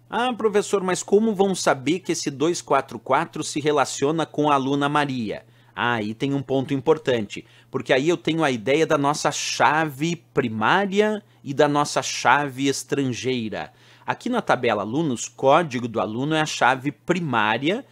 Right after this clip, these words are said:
desta tabela alunos, perfeito? E aqui na tabela telefones, eu tenho o, o campo código do aluno, sendo aqui justamente a chave estrangeira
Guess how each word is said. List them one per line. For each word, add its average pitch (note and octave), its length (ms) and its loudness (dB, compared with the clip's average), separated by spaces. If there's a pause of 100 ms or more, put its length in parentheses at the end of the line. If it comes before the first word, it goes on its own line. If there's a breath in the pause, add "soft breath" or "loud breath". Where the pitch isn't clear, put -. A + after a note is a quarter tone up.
(180 soft breath)
desta C3 380 0
tabela B2+ 440 0
alunos, D#3+ 460 0
perfeito? - 640 -4 (340 soft breath)
E G3+ 100 0
aqui A3+ 260 0
na G3+ 100 2
tabela B2 400 2
telefones, C3 840 0 (200 soft breath)
eu D3 180 2
tenho C3 460 0 (380 loud breath)
o, C#3 420 0 (160)
o C3 140 -2
campo C3 400 2
código A#2 580 2
do A2 140 -4
aluno, B2 520 2 (200 soft breath)
sendo F#3 460 0
aqui F3 440 0 (280 soft breath)
justamente D#3+ 720 -2
a C3 60 4
chave A#2+ 480 0
estrangeira D3 960 0